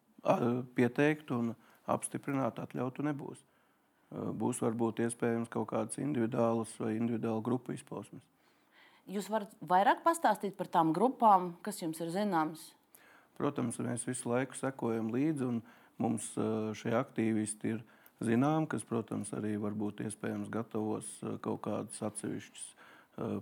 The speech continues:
Speaker 1: pieminēšanas, ā, pasākumus kaut kādās noteiktās vietās. Iespējams, mēģinās provocēt kaut ko arī, ā, mums zināmajā Pārdaugavas, ā, šī te uzvaras pieminekļa apkārtnē, bet mēs gatavojamies.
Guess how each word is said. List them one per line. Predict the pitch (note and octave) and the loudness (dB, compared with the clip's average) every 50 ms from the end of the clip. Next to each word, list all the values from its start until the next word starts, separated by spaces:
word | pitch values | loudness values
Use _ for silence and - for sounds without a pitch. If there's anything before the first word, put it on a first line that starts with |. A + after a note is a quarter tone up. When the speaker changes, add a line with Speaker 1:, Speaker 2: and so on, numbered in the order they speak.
| - | 0
Speaker 1:
pieminēšanas, | - A2+ A2+ G#2 G#2 G#2+ - B2+ A2+ G2+ - - G#2+ - - G2+ - - - - | 2 2 4 4 2 0 0 -2 -4 -6 -6 -6 -8 -6 -8 -8 -10 -12 -12 -8
ā, | G#2 G2+ G2+ G2+ G2+ F#2+ - _ _ _ _ _ _ - | -6 -6 -6 -6 -8 -8 -12 _ _ _ _ _ _ 2
pasākumus | - A#2+ B2+ - - A2+ A2 G#2 - - G#2 G#2+ - | 4 4 4 4 4 4 2 2 2 -2 -4 -4 -2
kaut | - G#2 G#2 - - | -2 -4 -2 -2 -2
kādās | G#2+ G#2 G#2 G#2+ G#2 - | -2 -2 0 -2 -2 0
noteiktās | A2+ A2+ A2 - A2 G#2+ G#2 - - G#2 - - - | 0 0 0 0 -2 -4 -4 -4 -4 -6 -6 -4 0
vietās. | A2+ A#2 C3 C3 - D#3 D3+ D3 - - - - - - - _ - - | 0 0 0 2 2 2 2 2 0 -6 -14 -20 -20 -20 -20 _ -6 -4
Iespējams, | - G#2+ - - G#2 G2 G2 G2 G2+ - G#2 | -4 -4 -4 -4 -4 -2 -2 -2 -2 -2 -2
mēģinās | G#2+ A2 G#2+ A#2 G#2 G#2+ - - - | -2 0 0 -2 -4 -4 -6 -8 -4
provocēt | - A2 A2 G#2+ G#2 - - G2+ G2 - | -2 0 0 0 0 -2 -4 -6 -6 -4
kaut | - - G2 G2 - | -4 -4 -4 -4 -4
ko | - G2 G2+ | -2 -2 -2
arī, | G2+ G2+ G2 F#2+ - | -2 -2 -2 -4 -6
ā, | - - _ _ _ _ _ _ - - G#2+ F#2+ | -10 -18 _ _ _ _ _ _ -8 -6 -4 -4
mums | F#2+ G2 G#2 G#2 G#2 G2+ G#2 | -2 -2 -2 -4 -4 -2 0
zināmajā | G#2 G#2+ G2+ G2+ G2 G2+ G#2+ G2+ G2+ G2 G2+ G2 - - - _ _ - | 0 0 2 0 0 -2 -2 -2 -2 -2 -4 -4 -8 -12 -18 _ _ 4
Pārdaugavas, | G#2+ A#2 B2+ C#3 D#3+ D#3 D#3 D3 D3 D#3 D3+ D3+ D3 D3 - - - | 6 6 6 8 6 6 6 6 6 6 4 4 4 2 -2 -4 -2
ā, | C#3 C3+ C3 C3+ C3 C3 C3 C3 C3 C3 C3 C3+ C3 B2 A#2+ | 0 0 2 2 2 0 0 0 0 0 -2 -2 -4 -6 -8
šī | - - - B2+ B2 B2+ | -8 -6 -4 -4 -2 -2
te | - C3 | -2 0
uzvaras | C3+ C3+ B2+ C3 A#2+ A2+ A2+ - | 0 2 2 2 0 0 -2 0
pieminekļa | - C3 B2+ B2 C3 D3+ D3 - - A#2+ A#2 B2+ | 0 0 2 2 0 -2 -4 -4 -2 -2 -2 -2
apkārtnē, | - - B2 A#2+ B2 B2 - B2 C3+ C3 | -2 -2 -2 -2 -2 -2 -4 -6 -6 -6
bet | - - - | -8 -8 -8
mēs | E3 F3+ F#3+ F3 F3+ | -6 -6 -6 -4 -4
gatavojamies. | G3 A3 G#3 - - - - - - - - - - - | -6 -6 -4 -4 -4 -4 -4 -4 -4 -6 -8 -10 -12 -16